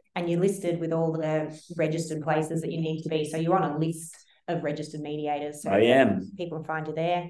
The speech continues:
Speaker 1: Um, but yeah, Google.
Speaker 2: Yeah,
Speaker 1: Google
Speaker 2: Google.
Speaker 1: machine.
Speaker 2: Google's my friend. Or LinkedIn.
Speaker 1: LinkedIn.
Speaker 2: Uh, but
Speaker 1: Wonderful.
Speaker 2: anyhow, yeah. Anyway, I'm just happy to have a chat. If you need to have a chat and say, "Hey,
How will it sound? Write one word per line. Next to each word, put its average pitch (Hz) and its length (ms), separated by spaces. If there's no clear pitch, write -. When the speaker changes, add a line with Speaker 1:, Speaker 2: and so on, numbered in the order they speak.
Speaker 1:
Um, 160 380
but 170 160
yeah, 180 140
Google. 160 440
Speaker 2:
Yeah, 120 360
Speaker 1:
Google - 60
Speaker 2:
Google. 123 160
Speaker 1:
machine. 165 420
Speaker 2:
Google's 117 320
my 104 100
friend. 98 200
Or 135 100
LinkedIn. 135 440
Speaker 1:
LinkedIn. 165 360
Speaker 2:
Uh, 156 220
but 113 140
Speaker 1:
Wonderful. 160 100
Speaker 2:
anyhow, 123 380
yeah. 117 220
Anyway, 170 180
I'm 180 200
just 180 160
happy 156 180
to 147 80
have 127 140
a 123 60
chat. - 380
If 123 100
you 127 100
need 156 100
to 156 80
have 139 140
a 120 80
chat 120 260
and - 100
say, 107 220
"Hey, 107 440